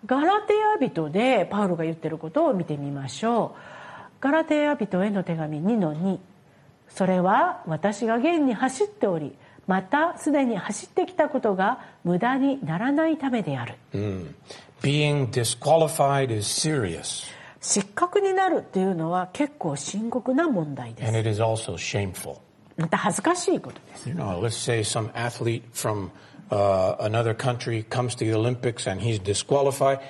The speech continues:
Speaker 2: He has to go home in shame.
Speaker 1: で、オリンピックに参加するために海外から来ました。だけど失格になって、まあ、恥ずかしい思いをしながら国に帰らないといけません。
Speaker 2: They want to go home in victory and everyone is, "Hey, gold medal, ah, 写真、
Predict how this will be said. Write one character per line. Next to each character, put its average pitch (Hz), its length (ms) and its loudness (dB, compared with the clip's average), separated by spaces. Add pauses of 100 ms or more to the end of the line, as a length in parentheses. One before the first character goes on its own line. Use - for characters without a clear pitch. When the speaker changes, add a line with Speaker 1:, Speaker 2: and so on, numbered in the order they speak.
Speaker 2:
He 139 140 -4
has 123 280 0
to - 60 -6
go 113 200 0
home 120 280 0 (280)
in 110 140 0
shame. 101 440 0 (640)
Speaker 1:
で、 294 200 4
オ 185 160 2
リ 180 120 2
ン 160 80 -2
ピ 160 100 -2
ッ 151 40 -4
ク 156 140 -6
に 175 240 2
参 170 240 0
加 165 100 -2
す 170 120 -2
る 170 100 2
た 170 100 -2
め 170 140 -2
に 196 180 0
海 180 280 0
外 165 180 0
か 156 100 -2
ら 147 100 -4
来 - 140 -14
ま 247 180 2
し 320 100 -4
た。 - 180 2 (260)
だ 226 120 2
け 208 140 4
ど 247 140 4
失 - 240 -2
格 165 220 -2
に 156 140 0
な 202 120 -2
っ 208 40 -6
て、 - 340 0 (260)
ま 175 840 2
あ、 - 20 -20 (240)
恥 - 200 -4
ず 202 60 -8
か 233 160 0
し 226 320 0
い 226 60 4
思 247 260 4
い 269 80 4
を 277 60 4
し 277 160 0
な 339 100 4
が 330 80 4
ら 339 120 2
国 254 280 2
に 226 80 2
帰 214 160 2
ら 196 140 4
な 165 120 0
い 170 80 -4
と 226 80 2
い 247 60 2
け 139 120 -8
ま 127 120 -14
せ - 100 -6
ん。 - 40 4
Speaker 2:
They 143 120 8
want 214 260 6
to 202 100 4
go 160 160 8
home 180 480 4
in 170 140 2
victory 190 580 4
and - 20 2
everyone 190 340 6
is, 143 120 0
"Hey, 277 800 8
gold 196 240 6
medal, 190 360 6
ah, 330 460 6
写 202 240 4
真、 185 380 -2